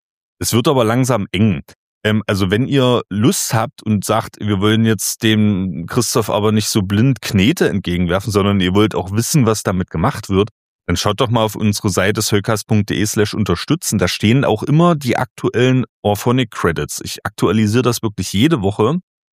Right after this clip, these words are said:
Wie viel digitale Bearbeitungszeit haben wir noch? Und, äh, wenn das fast bei null angekommen ist, dann könnt ihr euch da gerne,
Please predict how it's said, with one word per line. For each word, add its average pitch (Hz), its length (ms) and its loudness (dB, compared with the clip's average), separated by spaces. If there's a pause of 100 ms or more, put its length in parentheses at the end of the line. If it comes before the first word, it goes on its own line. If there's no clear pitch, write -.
(200)
Wie 127 120 4
viel 143 260 4
digitale 120 600 0
Bearbeitungszeit 101 800 -2
haben 110 140 -2
wir 104 80 2
noch? 87 260 -2
Und, 92 320 -2
äh, 92 160 0
wenn 90 140 0
das - 240 -2 (180)
fast - 300 -6
bei 101 100 0
null 117 240 4
angekommen 135 520 0
ist, 117 160 -4 (460)
dann 95 120 0
könnt 110 180 0
ihr 120 60 4
euch 110 140 0
da 104 140 2
gerne, 107 400 2